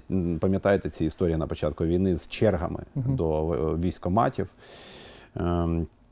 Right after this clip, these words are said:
Speaker 1: от, я вважаю, що ми мусимо готувати свій резерв, ми мусимо вчитися поводитись з, зі зброєю,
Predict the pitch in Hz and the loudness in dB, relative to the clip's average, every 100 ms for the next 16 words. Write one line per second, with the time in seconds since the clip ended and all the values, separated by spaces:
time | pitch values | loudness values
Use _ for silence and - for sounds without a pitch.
0 | _ _ _ _ _ _ - 87 78 - | _ _ _ _ _ _ -4 -2 -2 -4
1 | 82 82 131 160 147 127 156 147 - 113 | -2 4 4 4 2 2 2 2 2 2
2 | 101 107 120 127 - 107 92 - 90 98 | 4 4 4 2 0 -2 -2 -2 0 0
3 | - - 95 92 90 90 85 - 90 92 | 0 -4 0 0 0 -2 -4 -2 0 2
4 | - 87 85 82 76 - - 95 - 73 | 2 0 0 0 -2 -6 -4 -4 -4 -8
5 | - 82 80 - - - 87 - 90 87 | -8 -8 -8 -8 -10 -12 -12 -6 -2 0
6 | 82 - - - - - - 71 69 73 | -2 -4 -12 -14 -12 -10 -6 -4 -4 -6
7 | 78 78 78 78 76 82 95 110 131 170 | -8 -4 -2 0 -2 -2 -4 -4 0 2
8 | 165 139 127 | 2 -2 -6